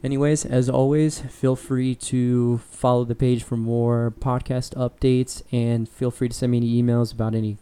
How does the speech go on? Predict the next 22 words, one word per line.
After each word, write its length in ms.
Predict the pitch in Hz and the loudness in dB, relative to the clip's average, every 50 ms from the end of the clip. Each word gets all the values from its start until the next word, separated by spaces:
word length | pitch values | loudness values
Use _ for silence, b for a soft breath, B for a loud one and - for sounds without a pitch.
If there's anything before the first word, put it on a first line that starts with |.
| - | -4
conversation 500 | - 131 123 123 117 - 127 120 - - | -2 -2 -2 -2 -2 -2 -2 -2 -2 -2
topics 460 | - 127 113 117 - - 120 - - - | -2 0 0 0 0 -2 -6 -8 -8 -8
you'd 100 | - - | -6 -6
like 160 | 113 - - | -6 -6 -4
to 320 | - 120 117 113 110 110 - b b b b b b b b b | -2 0 2 2 2 0 -2 b b b b b b b b b
discuss 560 | - 123 - - - 127 120 117 - - - | -2 -2 0 0 2 2 2 2 2 -2 -2
moving 320 | 123 123 123 117 117 110 110 | 2 2 2 2 2 -2 -4
forward. 640 | - - - - 135 139 147 151 156 156 160 151 - b b b b b b b b b b - | -6 -6 0 2 4 6 6 6 6 4 2 0 -6 b b b b b b b b b b 0
Hopefully 440 | 117 113 104 - - 117 117 117 110 | 0 0 0 2 2 2 4 4 4
we 340 | 107 110 113 110 107 - - - - | 2 2 0 0 -2 -4 -8 -12 -12
can 100 | 117 - | -8 -6
keep 180 | 127 131 123 | -4 -2 0
this 200 | 127 123 107 - | 0 0 0 2
rolling 280 | 127 123 120 123 120 113 | 2 4 4 4 2 2
and 80 | 107 104 | 0 -2
keep 200 | 120 120 - - | -4 -4 -2 -2
this 180 | 117 - - | -2 0 0
energy 260 | 117 117 113 107 107 | 0 0 0 0 -2
going 640 | 107 - 117 110 113 113 110 113 110 113 110 117 - - _ _ _ - | -2 0 2 2 2 2 2 0 -2 -2 -4 -6 -10 -16 _ _ _ -4
throughout 300 | 117 117 110 113 110 - _ - - - - - - | 0 2 2 2 0 -2 _ -20 -20 -20 -20 -10 -4
this 160 | 117 120 113 | -2 -2 -2
season, 680 | - - 135 139 135 127 131 135 127 131 131 127 131 180 | 0 0 2 2 2 4 4 4 2 2 0 -2 -6 -12